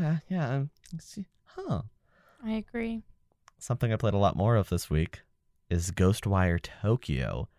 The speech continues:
Speaker 1: a PlayStation five and P C exclusive. I played a good few hours, so here are some of my impressions. The visuals are absolutely incredible.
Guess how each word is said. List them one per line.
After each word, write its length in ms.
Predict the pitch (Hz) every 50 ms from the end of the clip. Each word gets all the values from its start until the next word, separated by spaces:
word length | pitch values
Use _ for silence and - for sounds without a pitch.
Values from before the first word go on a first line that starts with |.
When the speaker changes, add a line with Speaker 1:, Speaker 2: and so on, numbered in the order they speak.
| _ _ _ _ _ _ _ _ -
Speaker 1:
a 100 | - 85
PlayStation 580 | 80 - - 92 92 - - 90 - - 90 82
five 240 | - 85 85 80 -
and 100 | 87 78
P 140 | - 90 82
C 180 | - - 87
exclusive. 760 | 80 76 - - - - 90 87 - - 135 170 - - - - _ _ _ _ _ _ _ _ _ _ _ _ _ _ _ _ _ -
I 80 | 95 90
played 400 | - - 98 90 90 90 92 - - -
a 140 | - 90 90
good 300 | 87 92 101 101 107 120
few 240 | - - 131 131 120
hours, 360 | 98 92 98 113 135 151 -
so 120 | - 101
here 180 | 82 - 87 85
are 40 | 82
some 140 | - 82 78
of 60 | 76
my 80 | 82
impressions. 680 | 82 78 - - 113 - - 185 202 208 - - - - _ _ _ _ _ _
The 60 | 85
visuals 600 | 80 85 90 87 85 95 87 85 85 82 80 - - -
are 360 | 85 82 76 76 76 73 - _ _ _ _ _ _ _ _ _ _ _ _ _ _ _ _ _ _ _ _ _ _ _ _
absolutely 720 | - 113 123 127 123 - - - 92 87 85 - - 82 80
incredible. 640 | 78 76 - - 80 80 82 82 101 107 120 131